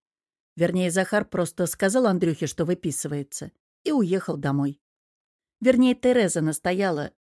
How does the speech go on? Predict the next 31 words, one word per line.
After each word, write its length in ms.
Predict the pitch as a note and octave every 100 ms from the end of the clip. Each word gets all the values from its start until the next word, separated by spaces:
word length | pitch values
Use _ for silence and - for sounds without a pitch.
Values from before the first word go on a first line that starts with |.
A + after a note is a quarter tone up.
| _
что 200 | - A#3
ближайшее 540 | A3 A#3+ B3+ A#3 - A3+
время 480 | C4+ C4 G3+ - -
он 180 | B3 B3+
проведет 440 | C4+ C4 B3+ G#3+
за 120 | B3
городом 540 | A#3 C4+ A#3+ E3 D#3+ -
в 160 | D3
доме 260 | F3 F3 F3
ящера. 580 | F3 D3+ - D3+ D3 - _ _ _ _ _
Черт 380 | - - C4+ -
не 80 | A3+
хотел 420 | G#3+ G#3 F#3+ D#3
спорить. 600 | - - E3 - - - _ _ _ _ _
Правда, 400 | F3 F3+ D#3 E3+
дела 260 | F3 F#3 F3+
пришлось 460 | F3+ D#3+ F#3 E3+
решать 400 | F3 E3 F#3+ -
непосредственно 800 | F3+ F3+ E3+ - G#3+ - F#3 F3+
там 280 | - A3 G3
же. 260 | D#3+ C#3+ - _ _ _ _
Кое-что 340 | C#4 C4 -
ящер 460 | A#3+ A#3 A3+ - F#3
с 60 | F3
батей 340 | G3+ G3+ E3+
взяли 300 | D3 F3+ E3+
на 140 | D#3+
себя, 520 | D3 E3+ D#3 D3 C3 - _ _
кое-чем 460 | - F3+ E3+ G3 F3+
занимался 640 | E3 D#3+ D#3+ D#3+ - E3
Рыжий. 440 | E3 D3 D#3 G3